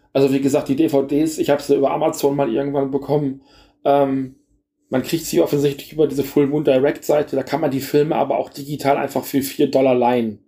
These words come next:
Hab ich mal vor ein paar Jahren gesehen. Also vielleicht kann man das immer noch machen. Dann kann man den einfach kaufen. Äh, oder man besorgt sich die D V Ds oder es gibt eben diesen Amazon Channel. Da sollte es die eigentlich auch geben. Ähm,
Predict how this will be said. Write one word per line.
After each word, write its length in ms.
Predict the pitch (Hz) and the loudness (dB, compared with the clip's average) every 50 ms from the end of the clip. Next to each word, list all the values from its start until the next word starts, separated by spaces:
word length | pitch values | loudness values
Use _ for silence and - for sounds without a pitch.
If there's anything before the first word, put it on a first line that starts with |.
| _ _ _ _ _ _ _ | _ _ _ _ _ _ _
Hab 120 | _ 127 131 | _ 0 2
ich 40 | 120 | 2
mal 100 | 131 123 | 2 0
vor 180 | - - 131 | 0 -2 -4
ein 40 | - | 0
paar 120 | 120 117 120 | 0 2 2
Jahren 300 | 123 120 113 117 123 113 | 4 2 2 0 0 -2
gesehen. 300 | 120 110 101 117 110 113 | -4 -4 -2 0 0 0
Also 120 | 120 120 | -2 -4
vielleicht 300 | 113 - 127 127 127 - - | 0 0 0 0 0 -4 -4
kann 100 | - 131 | -2 0
man 260 | 131 131 131 123 - _ _ | 0 0 0 -2 -6 _ _
das 180 | - - - - | -6 -6 -6 -6
immer 200 | - 131 131 135 | -2 0 0 0
noch 180 | 147 139 - | 0 -2 -4
machen. 400 | 139 139 127 - 139 135 131 135 - _ _ - _ _ _ | -4 -6 -4 -2 -2 -4 -4 -4 -10 _ _ -20 _ _ _
Dann 100 | 131 123 | -10 -8
kann 120 | - 131 | -4 -2
man 100 | 131 131 | -2 0
den 100 | 127 135 | 0 0
einfach 280 | 123 127 123 - - - | -2 -2 -2 -4 -8 -4
kaufen. 540 | - 127 139 160 160 - 165 156 147 - _ _ _ _ _ _ _ _ _ | 0 0 2 2 0 -2 -6 -8 -10 -12 _ _ _ _ _ _ _ _ _
Äh, 220 | 143 139 135 135 - | 2 2 4 4 4
oder 180 | 156 143 139 | 2 2 2
man 160 | 131 135 135 131 | 2 0 0 0
besorgt 300 | 135 123 143 139 - - | 0 0 0 -2 0 -2
sich 100 | 139 135 135 | -4 -4 -4
die 60 | - | -2
D 120 | - 135 | -2 -2
V 140 | 135 135 131 127 | 0 2 -2 0
Ds 340 | 131 135 143 143 139 - | 0 0 0 0 -2 -2
oder 160 | - 139 139 139 | -2 -2 -2 -2
es 120 | 143 135 | -2 -2
gibt 240 | - 147 135 139 - | 0 -2 -2 0 -2
eben 160 | 151 139 135 | -2 -2 -2
diesen 180 | 135 127 - 123 | -2 -4 -4 -4
Amazon 480 | 135 139 139 139 135 - - 131 127 131 | -4 -2 -2 -2 -4 -2 -2 -2 -2 0
Channel. 440 | - - 131 127 131 131 131 127 - _ _ _ _ _ - - | 0 -2 -2 0 0 0 -2 -4 -6 _ _ _ _ _ -6 -2
Da 120 | 127 120 | -2 0
sollte 260 | 113 135 139 135 135 127 | 4 4 2 4 2 -2
es 80 | 123 - | -4 -2
die 120 | 143 139 | -4 -4
eigentlich 320 | 135 135 131 - 123 - | -4 -4 -6 -8 -8 -4
auch 240 | 127 143 160 - - | 0 0 0 -2 -2
geben. 400 | - 120 117 110 127 139 143 139 - _ _ - - - _ _ | -2 0 0 0 0 -4 -6 -8 -14 _ _ -20 -20 -20 _ _
Ähm, 480 | - 143 139 131 131 135 131 - - | 2 2 2 2 2 0 -2 -4 -8